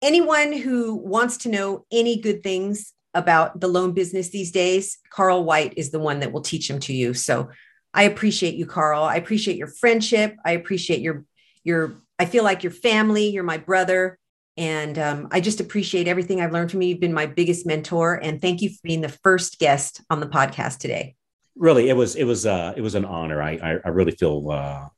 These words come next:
Speaker 2: uh, if your intention was to make me feel special, uh, mission accomplished. It's, uh, I'm just so excited to watch your journey. And I've seen you help so many people throughout the years, both in your coaching and then in your, uh, the training, uh, that you offer. So it's really cool stuff. So thanks a lot, Irene. It's an honor to be here.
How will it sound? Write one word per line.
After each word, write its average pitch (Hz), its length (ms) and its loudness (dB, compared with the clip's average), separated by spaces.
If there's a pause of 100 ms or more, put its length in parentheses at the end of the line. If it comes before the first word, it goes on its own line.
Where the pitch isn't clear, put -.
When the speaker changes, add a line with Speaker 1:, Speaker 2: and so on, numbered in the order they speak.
(180)
Speaker 2:
uh, - 320 -12
if 92 160 -8
your 87 220 6
intention 98 440 0
was 92 140 2
to 95 60 -2
make 95 140 2
me 92 100 0
feel 87 180 -2
special, 80 680 -2 (360)
uh, 80 180 0
mission 82 300 2
accomplished. 71 640 -2
It's, - 240 -4
uh, 73 420 -2 (420)
I'm 87 140 -2
just - 340 -2
so 113 160 6
excited 85 380 0
to 82 40 -2
watch 80 260 -4
your 78 100 -6
journey. 80 320 -4
And 78 100 -6
I've 80 100 -8
seen 107 200 -2
you 95 100 2
help 85 240 -6
so - 340 2
many 90 220 0
people 80 600 -4 (320)
throughout 90 300 2
the 87 100 -4
years, 80 260 -2
both 92 240 2
in 87 80 -2
your 80 120 -4
coaching 87 520 0
and 82 120 -4
then 87 120 0
in 82 120 -2
your, 76 300 -4
uh, 73 180 -4
the 85 140 -8
training, 80 580 0 (400)
uh, 80 200 0
that 73 200 -4
you 87 80 0
offer. 73 460 -4
So 78 200 -4
it's - 120 -6
really 92 140 4
cool 82 240 -4
stuff. 69 320 -6
So 73 140 -6
thanks 131 260 2
a 104 40 2
lot, 82 140 2
Irene. 76 300 -2
It's - 120 -10
an 85 60 -4
honor 76 160 -6
to - 40 -6
be - 120 -12
here. - 260 -16